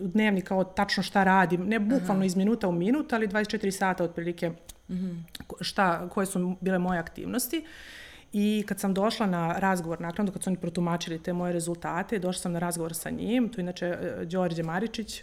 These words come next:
Speaker 1: pozdravljam
Speaker 2: Aha.
Speaker 1: kako bude ovo gledao,
Speaker 2: <laughs>
Speaker 1: i on je bio sa jednom, e, saradnicom svojom iz Austrije i dobro se sećam izraza, a, a, lica te žene kad je gledala te moje rezultate. I onako sam u trenutku prepoznala u njenim očima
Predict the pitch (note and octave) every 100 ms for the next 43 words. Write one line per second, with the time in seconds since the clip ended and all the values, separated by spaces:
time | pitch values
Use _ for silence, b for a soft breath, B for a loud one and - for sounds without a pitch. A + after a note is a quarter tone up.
0 | - D#3+ E3 E3+ E3+ F#3 F3+ F#3 F#3 F#3
1 | G3+ F#3 F3 F#3 B3+ B3+ - - - -
2 | G3 F#3+ G3+ G#3 G#3 G3+ F#3+ F#3+ - G3
3 | G#3+ F#3 E3+ - E3+ E3+ - - G3 F#3
4 | E3+ D#3+ G3+ A3+ A#3+ G#3 - E3 F#3 F#3
5 | F#3 F#3 - F#3 F#3 F3+ E3+ E3+ F#3+ F#3
6 | E3+ E3+ E3 - F#3 E3 E3+ F3 E3 E3+
7 | E3+ F#3 F3 F3 F3+ - F3 E3 D#3 D#3
8 | F3 G#3 F3 E3+ E3+ D#3+ D#3 D3+ E3+ E3
9 | E3 E3 E3 E3+ - D3 E3+ - A3+ B
10 | B B B B B B B - - -
11 | F3 G3+ D4 - A#3+ G3+ G3 F#3 G#3 A#3
12 | A3+ G#3+ A3 A#3 G#3 F#3+ F#3+ A3 G3 G3
13 | - A3+ G3+